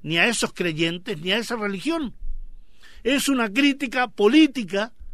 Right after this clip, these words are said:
a una ideología que ha establecido un proyecto político colonial contra Palestina.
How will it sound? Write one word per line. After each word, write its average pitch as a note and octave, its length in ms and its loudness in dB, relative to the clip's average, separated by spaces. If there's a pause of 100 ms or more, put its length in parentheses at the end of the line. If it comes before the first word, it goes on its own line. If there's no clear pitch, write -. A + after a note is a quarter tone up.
(600)
a F#3 120 6
una C#4+ 340 4
ideología A#3 600 2
que A3+ 120 -2
ha - 20 -2
establecido G#3 560 -2
un A3 100 -4
proyecto G#3+ 680 2
político A3+ 600 0
colonial A3+ 560 0 (400)
contra D#4 440 2
Palestina. A2+ 600 -6